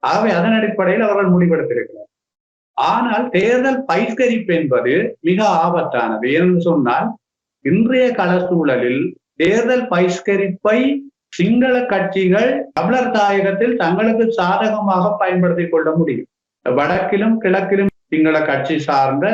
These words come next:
தமிழ் பாராளுமன்ற உறுப்பினர் அவர்கள் அத்தனை பேரும் தாங்கள் சார்ந்திருக்கிற கட்சி வேட்பாளருக்கு வாக்கு சேகரிக்கிற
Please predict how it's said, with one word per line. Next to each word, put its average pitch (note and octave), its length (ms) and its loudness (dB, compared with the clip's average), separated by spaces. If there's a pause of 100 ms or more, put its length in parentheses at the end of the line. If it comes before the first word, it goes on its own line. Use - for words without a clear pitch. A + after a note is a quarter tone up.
தமிழ் F3 320 0
பாராளுமன்ற C#3+ 600 0
உறுப்பினர் A#2 420 -2 (480)
அவர்கள் A3+ 480 0
அத்தனை A3 440 0
பேரும் F3 480 2
தாங்கள் A3 440 0
சார்ந்திருக்கிற G#3+ 640 0
கட்சி F3+ 420 -2 (500)
வேட்பாளருக்கு E3+ 840 2
வாக்கு D#3 380 0
சேகரிக்கிற E3 640 0